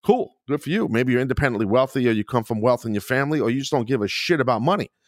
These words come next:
Then that's cool too. I'm sure there's been plenty of wrestlers that have left W W E and didn't give a fuck and just left. Um, you know, I, I was the opposite. I was always more, I wanna make sure everything's okay with my family and financially. And before I gave notice to W W E, I made sure I had some, some stuff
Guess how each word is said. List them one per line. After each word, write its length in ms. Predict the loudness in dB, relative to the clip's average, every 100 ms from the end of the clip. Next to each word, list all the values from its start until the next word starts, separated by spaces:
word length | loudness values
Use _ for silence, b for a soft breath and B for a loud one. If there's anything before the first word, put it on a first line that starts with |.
| b b b b -2
Then 100 | 2
that's 180 | 2 0
cool 220 | 2 2
too. 300 | 2 0 0
I'm 140 | -4 -4
sure 220 | 0 0
there's 100 | 0
been 140 | -2
plenty 260 | 0 0 0
of 80 | 2
wrestlers 380 | 0 0 -2 2
that 80 |
have 120 | 0 2
left 220 | 0 2
W 200 | 0 2
W 260 | 0 2
E 100 | 0
and 140 | 0 -2
didn't 180 | -4 -2
give 140 | -4
a 60 | -2
fuck 280 | -2 -2
and 100 | -2
just 140 | -6 -2
left. 280 | -2 -2 -12 b b b b b
Um, 680 | 0 2 4 2 0 -2 -6 -10 -16 -18 -20 -20 -20 -6
you 160 | 0
know, 320 | 2 2 0 -2 -2
I, 160 | -2 0
I 160 | 0 2
was 140 | 2
the 80 | 2
opposite. 360 | 2 -4 -8
I 120 | -2 0
was 140 | 2
always 200 | 0 0
more, 160 | 0 0
I 20 |
wanna 160 | 0
make 160 | -2 -4
sure 260 | 0 0 0
everything's 320 | -2 -10 -12
okay 400 | -2 0 2 0 b b b b -14
with 100 | -6
my 140 | -6
family 480 | -2 0 2 2 0
and 100 | -2
financially. 800 | -4 -2 0 0 0 0 2 2
And 100 | -2
before 240 | -2 0
I 140 | 0 2
gave 240 | 0 0
notice 260 | 0 -2 -2
to 60 |
W 160 | -2 0
W 300 | -2 0 0
E, 40 |
I 120 | 0
made 200 | 0 -2
sure 200 | -2 -4
I 20 | 0
had 180 | -2
some, 360 | -2 -4 -4 -6
some 220 | -6 -4 -4
stuff 500 | 0 0 -2 -12